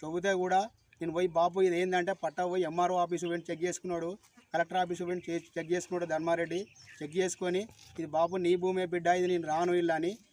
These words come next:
ఆయన పక్కకు జరిగిండు. పక్క జరిగిన వెడల్న కూడా రాలే. నాలుగు సంవత్సరాల కంచెలు కూడా నేనే దున్నుతున్నా, నేనే కాస్తులో ఉన్నా.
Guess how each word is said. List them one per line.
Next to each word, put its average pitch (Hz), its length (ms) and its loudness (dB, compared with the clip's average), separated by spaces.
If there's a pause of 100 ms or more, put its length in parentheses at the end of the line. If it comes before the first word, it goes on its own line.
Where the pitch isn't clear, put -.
(140)
ఆయన 156 120 -2
పక్కకు 170 400 -6
జరిగిండు. 165 480 -2 (380)
పక్క 180 200 -4
జరిగిన 180 340 0
వెడల్న 170 340 2
కూడా 170 240 2
రాలే. 165 300 2
నాలుగు 160 200 -2
సంవత్సరాల 170 400 -4
కంచెలు 170 320 -4
కూడా 175 180 -2 (360)
నేనే 175 260 -2
దున్నుతున్నా, 170 540 -4
నేనే 170 340 -4
కాస్తులో 170 440 -2
ఉన్నా. 165 240 -4